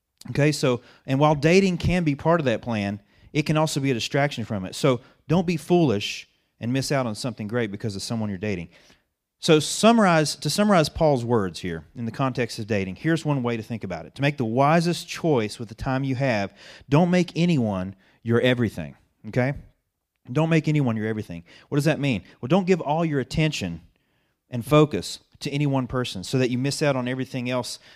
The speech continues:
that is good that's happening around you, okay? That's not a knock on your girlfriend. It's not a knock on your boyfriend. They're probably great. It's simply a statement about the best use of your time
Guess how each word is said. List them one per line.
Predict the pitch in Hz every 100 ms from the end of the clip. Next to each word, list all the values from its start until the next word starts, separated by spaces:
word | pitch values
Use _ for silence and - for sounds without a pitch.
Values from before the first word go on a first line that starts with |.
| _
that | 110 104
is | 113 -
good | 143 143 101
that's | 101 -
happening | - 131 127 120
around | 107 113 131 131
you, | 78 - - - -
okay? | - 127 139 - - _ _ _ _ _
That's | 147 139
not | 185
a | 190
knock | 170 170 175
on |
your | 156
girlfriend. | 143 160 160 170 175
It's | -
not | 131
a | 120
knock | 127 156
on |
your | 160
boyfriend. | 143 151 143 147 147 147 - - - - _
They're | 151
probably | 147 160 160 160 151
great. | 135 147 113
It's | 135 -
simply | - 185 185 156
a | 147
statement | - 147 139 135
about | 127 123 101 _ _
the | 120
best | 110 131 139 -
use | 135 131 110 - - _ _
of | - 107
your | 110
time | - 131 110 95